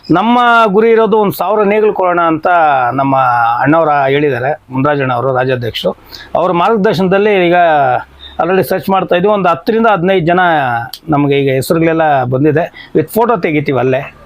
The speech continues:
ಎತ್ತುಗಳಿದೆಯಾ ಇಲ್ಲ ಅಂದ್ಬಿಟ್ಟು ಫೋಟೋ ಮಾಡ್ತೀವಿ. ಇರೋರಿಗೆ ಹಂಡ್ರೆಡ್ ಪರ್ಸೆಂಟ್ ನಾವೇ ಅವ್ರನ್ನ ಕರೆಸಿ ನಾವು ಇಲ್ಲಿ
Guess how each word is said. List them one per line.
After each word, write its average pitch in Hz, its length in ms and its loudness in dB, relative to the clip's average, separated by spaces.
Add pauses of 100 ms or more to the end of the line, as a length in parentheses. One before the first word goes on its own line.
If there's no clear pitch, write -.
(420)
ಎತ್ತುಗಳಿದೆಯಾ 180 580 0
ಇಲ್ಲ 165 180 2
ಅಂದ್ಬಿಟ್ಟು 160 280 -2
ಫೋಟೋ 180 240 -2
ಮಾಡ್ತೀವಿ. 120 560 -4 (320)
ಇರೋರಿಗೆ 233 520 2 (1120)
ಹಂಡ್ರೆಡ್ 196 260 0
ಪರ್ಸೆಂಟ್ 202 320 -2
ನಾವೇ 190 320 2
ಅವ್ರನ್ನ 180 260 0
ಕರೆಸಿ 180 380 -2
ನಾವು 175 200 0
ಇಲ್ಲಿ 160 360 2